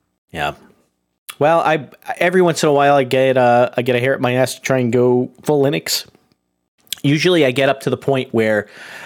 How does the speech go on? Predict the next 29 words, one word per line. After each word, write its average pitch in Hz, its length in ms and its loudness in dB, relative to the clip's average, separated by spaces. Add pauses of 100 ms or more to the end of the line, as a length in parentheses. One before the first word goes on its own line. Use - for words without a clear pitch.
(160)
well, 131 180 2
I'll 123 140 0
get 117 200 -4
audio 101 360 0
working 98 400 -2
at 92 100 -6
some 95 220 -4
level 87 420 -4
and 87 80 -6
I'll 87 120 -6
get 98 140 -2
all 92 120 -2
the 90 60 -8
video 95 280 -2
drivers. 90 560 -6
And 98 80 -2
then 110 220 -2
I'll, 120 200 -2
I'll 117 120 0
basically 156 580 -2 (120)
reach 165 220 -4
the 147 80 -2
point 151 220 -4
where 120 180 2
I, 104 200 0 (560)
I 113 160 -4
say, 120 240 -2
"You 120 180 -4
know, 147 280 -2